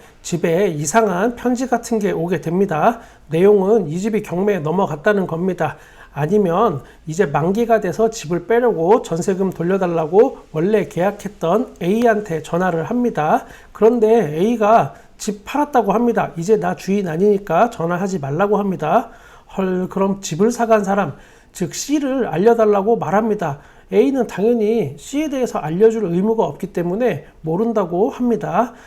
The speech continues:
그러면 이번에는 B 공인중개사한테 전화합니다.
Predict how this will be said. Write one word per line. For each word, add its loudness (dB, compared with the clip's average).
그러면 0
이번에는 0
B 0
공인중개사한테 -2
전화합니다. -2